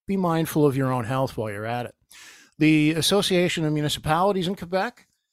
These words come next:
they issued a statement in support. They said, "Isabelle gave her body and soul for her community. It's now time for her to take care of herself.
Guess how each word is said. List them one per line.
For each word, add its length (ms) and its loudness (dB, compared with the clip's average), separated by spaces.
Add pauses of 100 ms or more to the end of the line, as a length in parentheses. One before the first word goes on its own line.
(200)
they 340 0
issued 360 -2
a 80 -2
statement 460 -4
in 100 -2
support. 520 -6
They 120 -2
said, 260 -2
"Isabelle 540 2
gave 240 0
her 140 -2
body 420 0
and 160 -4
soul 400 0
for 200 -4
her 120 -4
community. 600 -4 (340)
It's 160 -10
now 220 -2
time 360 -2
for 200 -8
her 160 -4
to 80 -8
take 240 -10
care 240 -10
of 80 -14
herself. 500 -14